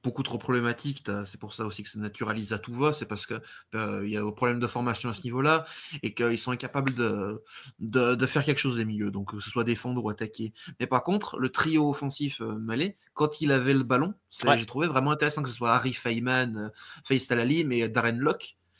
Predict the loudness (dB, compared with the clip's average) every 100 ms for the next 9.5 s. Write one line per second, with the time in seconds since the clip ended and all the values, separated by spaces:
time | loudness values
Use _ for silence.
0 | -20 -18 6 8 10 8 6 4 4 6
1 | 4 6 8 8 8 4 4 6 6 4
2 | 2 2 2 2 0 -2 -2 2 4 4
3 | 2 2 0 -2 -2 -4 -6 -12 _ _
4 | _ _ -20 _ -2 2 4 4 4 2
5 | 2 2 2 2 0 -4 0 0 2 2
6 | 2 0 0 -2 -2 -4 -4 -4 -4 -4
7 | -6 -6 -10 -12 -12 -12 -10 -10 -10 -12
8 | -14 -12 -14 -16 -20 -6 2 4 4 0
9 | -4 -6 -4 -4 -4